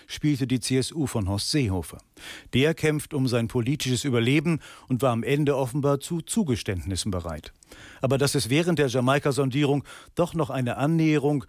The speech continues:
von C S U und Grünen beim Thema Zuwanderung gab, hat nicht mehr geholfen. Jamaika ist gescheitert.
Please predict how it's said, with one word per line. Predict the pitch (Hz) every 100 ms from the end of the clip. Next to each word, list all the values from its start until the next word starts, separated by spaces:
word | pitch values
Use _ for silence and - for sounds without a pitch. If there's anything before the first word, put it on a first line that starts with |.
| - -
von | - 135
C | - 143
S | 123
U | 180
und | 147
Grünen | 120 151 190 160
beim | 139 135
Thema | 143 135 123
Zuwanderung | - 196 127 117 117 113 110
gab, | 127 123 - - _
hat | - 139
nicht | 131 -
mehr | 123
geholfen. | 156 135 104 - - _ _ - -
Jamaika | - 123 165 180
ist | 123 -
gescheitert. | 110 - 143 151 160